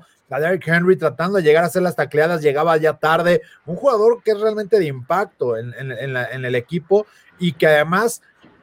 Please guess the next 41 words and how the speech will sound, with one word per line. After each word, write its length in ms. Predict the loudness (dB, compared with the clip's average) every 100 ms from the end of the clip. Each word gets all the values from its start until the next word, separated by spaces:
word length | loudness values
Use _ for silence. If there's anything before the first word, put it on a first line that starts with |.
| -4
eh, 400 | 2 6 6 4
los 240 | 4 4 6
veíamos 440 | 4 4 4 2
con 120 | 0
estas 180 | 0 -2
situaciones 420 | -4 -6 -4 -4 -2
de 80 |
tercera 340 | -2 -2 0 2
y 20 |
largo 300 | 2 2 2
y 40 | 2
pues 200 | -2 -4
Philip 240 | -6 -2
Rivers 380 | 0 0 0 -4 _ _
simplemente 580 | -8 -4 -2 -2 -2 -6
sigue 240 | -6 -4 -4
siendo 260 | -2 -2
Philip 240 | 0 -2 -2
Rivers. 280 | 0 0
Entonces, 520 | 0 -4 -2 0 -2 -4 _ _ 0
eh, 640 | 2 2 2 0 0 -2 -8 _ -6
creo 220 | -4 0
que 100 | -2
es 120 | -2
una, 220 | -4 -4
una 160 | -4 -6
cuestión 440 | -4 -4 -2 -4
muy 220 | -2 -4 -2
lógica 580 | -2 -4 -8 -4 -6 -6 _ _ -2
de 180 | -2
cómo 240 | -2 -4 -4
se 140 | -6
podían 400 | -4 -4 -2 -2
meter 320 | -4 0 2
en 100 | 2
problemas 600 | 2 6 6 4 -2 -6 _ _ _
y, 240 | -16 -12 -10
y 60 |
terminaron, 720 | -10 -10 -6 -4 -2 -2 -6 -8 _ -10
eh, 200 | -4 -4
pues, 540 | -2 -6 -6 -12 -12